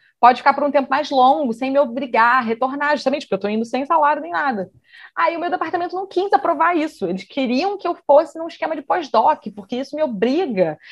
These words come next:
a ir e voltar num certo tempo, e bararé, biriri, barará. Aí começou a complicar a vida, aí eu, pô, entendeu? Aí eu falei, "Cara, aí já não sei, entendeu? Se vai dar, se não vai dar", enfim, eventualmente eu vi que a coisa tava mais complexa do que, do que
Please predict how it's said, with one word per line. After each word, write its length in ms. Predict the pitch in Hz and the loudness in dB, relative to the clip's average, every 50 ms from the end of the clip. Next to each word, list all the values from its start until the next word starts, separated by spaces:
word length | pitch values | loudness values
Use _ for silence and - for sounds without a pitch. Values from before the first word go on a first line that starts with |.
| - 262 - | -18 -4 2
a 200 | 247 254 247 240 | 4 4 4 4
ir 260 | 233 233 262 311 320 | 2 2 0 0 0
e 20 | 311 | -2
voltar 600 | 277 349 349 339 339 - - 233 226 277 285 285 | -2 -2 -4 -4 -6 0 2 2 4 2 0 0
num 60 | 277 | -4
certo 300 | 269 277 240 226 - 285 - _ - | -4 -4 -8 -8 -8 -12 -12 _ -4
tempo, 360 | 247 220 240 262 262 262 208 | -2 -2 0 -2 -2 -4 -2
e 40 | 202 | 0
bararé, 440 | 202 202 214 254 254 226 226 240 247 | 0 2 2 2 0 0 0 0 0
biriri, 360 | 220 226 226 254 233 226 240 | -2 -4 -4 -4 -4 -4 -2
barará. 420 | 220 226 240 285 254 220 190 190 _ _ _ _ _ _ _ - | -2 -2 -2 -2 -2 -2 -4 -4 _ _ _ _ _ _ _ -2
Aí 160 | - 415 415 | -2 -2 0
começou 280 | 415 440 427 427 440 | 0 -2 -2 0 0
a 40 | 427 | 0
complicar 520 | 392 403 403 415 440 - - 381 403 403 330 | 0 -2 -2 -4 -4 0 0 0 0 0 -2
a 20 | |
vida, 360 | 262 247 302 320 381 392 311 339 | -6 -8 -6 -4 -4 -2 -4 -4
aí 120 | 349 349 | -4 -4
eu, 100 | 359 349 | -4 -6
pô, 220 | - _ - - - 349 339 - - - - _ | -10 _ -4 -2 -2 -2 -2 -4 -6 -8 -10 _
entendeu? 460 | - - - - 311 226 196 175 - - _ _ - - - - _ _ _ - | -10 -2 4 6 6 6 4 2 -6 -12 _ _ -20 -20 -20 -20 _ _ _ -10
Aí 100 | - - | -8 -8
eu 40 | - - | -6 -4
falei, 160 | 403 427 403 | -6 -8 -2
"Cara, 280 | 415 427 427 370 311 302 | 0 2 2 4 4 4
aí 80 | 330 | 2
já 120 | 339 - - | 2 -2 -4
não 80 | - | -8
sei, 440 | - - - - 403 415 427 427 392 320 | -10 -12 -6 -4 -2 0 0 0 0 0
entendeu? 320 | 247 - 269 269 269 254 | -2 -2 -2 0 0 0
Se 120 | 254 - 247 | -2 -4 -2
vai 200 | 233 262 254 269 | 0 2 2 2
dar, 360 | 226 220 233 247 285 302 302 | 2 2 2 4 4 2 2
se 60 | - 262 | 0 -4
não 80 | 262 | -2
vai 160 | 254 254 254 | -2 -2 -2
dar", 500 | 220 208 220 226 269 294 311 302 302 285 | -2 0 0 2 2 2 2 0 0 -2
enfim, 280 | 294 285 - 285 254 226 | -4 -8 -8 -6 -2 -2
eventualmente 540 | 226 240 277 277 320 320 320 330 370 - 403 | 0 -2 -2 -2 -2 -4 -4 -4 -8 -6 -4
eu 80 | 392 | -2
vi 80 | 330 370 | -2 -2
que 100 | 381 392 | -4 -4
a 20 | |
coisa 180 | 381 - 392 349 | -6 -6 -4 -2
tava 160 | 370 370 370 | 0 0 0
mais 200 | 359 359 381 392 | 0 -2 -4 -4
complexa 560 | - - 370 - - 262 262 302 302 - - 233 | -6 -12 -12 0 4 4 4 4 4 -2 -10 -8
do 100 | 214 233 | -8 -8
que, 340 | 233 233 220 220 214 202 196 | -8 -6 -4 -4 -2 -4 -6
do 100 | 190 190 | -6 -10
que 540 | _ - 208 196 190 180 170 170 165 160 | _ -6 -4 -2 -2 -2 -2 -4 -6 -8